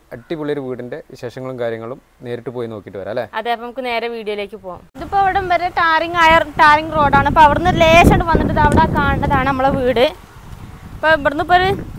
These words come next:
Speaker 2: നാല് kilometer പോയി കഴിഞ്ഞാൽ നമ്മളെ എയർപോർട്ടിലേക്ക് എത്താൻ സുഖമാണ്. അപ്പൊ നമുക്ക് പോയിട്ട് നമ്മളെ വീടും സ്ഥലമൊക്കെ ഒന്ന് കാണിച്ചു കൊടുക്കുക. ഇപ്പൊ ദാ ഈ കാണുന്നതാണ് നമ്മളെ വീടും സ്ഥലവും. വണ്ടിയൊക്കെ മുറ്റത്ത് കൊണ്ടുപോയി നിർത്താനൊക്കെ ഉള്ള സൗകര്യമുണ്ട്.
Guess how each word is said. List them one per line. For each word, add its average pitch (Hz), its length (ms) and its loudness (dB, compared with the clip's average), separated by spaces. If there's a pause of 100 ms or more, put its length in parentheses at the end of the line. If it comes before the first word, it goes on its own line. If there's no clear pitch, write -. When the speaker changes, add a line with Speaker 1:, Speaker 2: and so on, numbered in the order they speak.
Speaker 2:
നാല് 320 260 2
kilometer 311 420 2 (100)
പോയി 294 240 2
കഴിഞ്ഞാൽ 302 260 2
നമ്മളെ 285 240 4 (260)
എയർപോർട്ടിലേക്ക് 277 560 0
എത്താൻ 262 240 0 (220)
സുഖമാണ്. 233 420 -2 (800)
അപ്പൊ - 140 -16
നമുക്ക് 269 260 -12
പോയിട്ട് 285 260 0
നമ്മളെ 302 280 0
വീടും 277 280 -4
സ്ഥലമൊക്കെ 269 280 -2
ഒന്ന് 262 180 -6
കാണിച്ചു 226 300 -4
കൊടുക്കുക. 190 260 -10 (1900)
ഇപ്പൊ - 180 -10
ദാ 349 80 0 (120)
ഈ - 20 -8 (100)
കാണുന്നതാണ് 285 540 0
നമ്മളെ 262 260 6 (380)
വീടും 240 300 -2
സ്ഥലവും. 190 280 -2 (960)
വണ്ടിയൊക്കെ 294 440 -2
മുറ്റത്ത് 254 340 -8
കൊണ്ടുപോയി 262 280 -4
നിർത്താനൊക്കെ 240 500 -8
ഉള്ള 247 160 -8
സൗകര്യമുണ്ട്. 220 520 -8